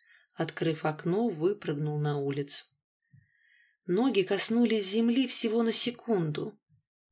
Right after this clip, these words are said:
Я обернулся в дракона и взметнулся ввысь. Спустя полчаса был на границе королевства драконов и Туврона. Сев на землю, посмотрел вдаль.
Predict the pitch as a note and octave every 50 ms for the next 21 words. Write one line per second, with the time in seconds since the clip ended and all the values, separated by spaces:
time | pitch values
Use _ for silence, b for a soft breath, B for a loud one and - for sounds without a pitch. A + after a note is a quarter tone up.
0 | _ _ F3 D3+ F3 F3 F3 D#3+ D#3 F3+ E3+ F3 F3 F3 E3+ D#3+ - - E3+ D3+
1 | D3 F#3 E3+ E3+ E3 - - A#3+ B3 B3 A3+ A3+ A3 G#3 - F3+ E3+ D#3+ D#3+ D3
2 | D#3 E3 E3 D#3+ D#3+ - F3 F3 F3+ F#3+ G3+ G#3 G3+ - - - F3 D#3+ D3+ D3
3 | C#3+ D3+ D3+ D3 D3 D3 - - - _ _ _ _ _ _ _ _ _ _ _
4 | _ _ _ _ _ _ - - - - - A3 G3+ - - - D4 C#4+ C#4+ -
5 | B3 A#3+ - - A#3 A3+ - D4 C#4+ A3 A3+ A3+ G#3+ A3 A3+ G#3 G#3 A3+ A3+ A#3
6 | A#3 A#3 A#3 - - - - A3 A3 A3+ A3 A3+ A3+ A3+ - - G#3 A3 F3+ A3+
7 | A3+ A3+ - - C#4+ C#4+ C4 B3 A#3 - A#3+ A#3 - A#3 A3+ A3+ A#3+ A#3+ A#3 G3
8 | E3+ D#3 D#3 D3 - _ _ _ _ _ _ _ _ _ _ _ _ _ _ _
9 | _ _ _ _ _ _ _ - - - - F#3 F3 F3 - E3+ E3+ E3+ E3+ D#3+
10 | D#3+ E3+ G3 A3+ B3 A#3+ A3 G#3 G#3 - - E3 D3+ - - D#3 D#3 D#3 - C#3+
11 | D#3 D#3+ D#3 D#3 D#3 D3 D3 D3 - D#3 C#3+ C#3+ D3+ - - -